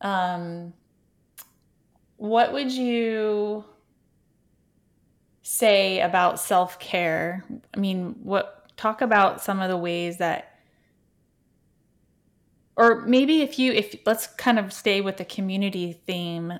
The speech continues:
but what would you do if you, like, as a, give, what, how would you give advice to someone who's a support person, and what would you ask them to ask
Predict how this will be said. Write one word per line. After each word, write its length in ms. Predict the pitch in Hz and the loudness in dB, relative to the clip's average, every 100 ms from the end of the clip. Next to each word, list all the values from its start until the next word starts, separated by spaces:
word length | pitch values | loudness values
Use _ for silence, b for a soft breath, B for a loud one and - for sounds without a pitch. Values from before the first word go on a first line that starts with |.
| - | -8
but 400 | 202 185 170 - | 0 2 0 -4
what 320 | - - 208 208 | -14 0 0 2
would 180 | 247 | 0
you 140 | 226 233 | 2 0
do 440 | 208 202 196 196 - | 0 0 0 -2 -4
if 200 | 190 - | -6 -8
you, 100 | - _ | -16 _
like, 400 | 185 175 - - _ | -2 -2 -4 -20 _
as 140 | 196 | -4
a, 100 | 190 | -2
give, 260 | - 180 202 | -4 2 2
what, 160 | 180 233 | 4 0
how 220 | - 226 | 4 6
would 160 | 247 233 | 6 2
you 60 | |
give 180 | 208 208 | -4 -2
advice 400 | 196 190 175 185 | -2 0 0 0
to 100 | - | -8
someone 520 | 190 190 180 180 180 175 b b b b _ _ | -8 -8 -6 -8 -10 -14 b b b b _ _
who's 360 | 233 208 190 | 2 2 2
a 60 | 190 | -2
support 560 | 196 - 196 190 175 | -4 -8 -4 -2 -2
person, 580 | - 185 - 175 170 170 - | -2 -6 -4 -8 -8 -8 -8
and 220 | 185 - | -8 -6
what 180 | 196 202 | -4 -2
would 120 | 208 | 0
you 140 | 220 | 2
ask 300 | 185 180 - | 2 2 -2
them 260 | 196 170 170 | -4 -4 -6
to 180 | - - | -6 -2
ask 240 | 175 170 | -2 -4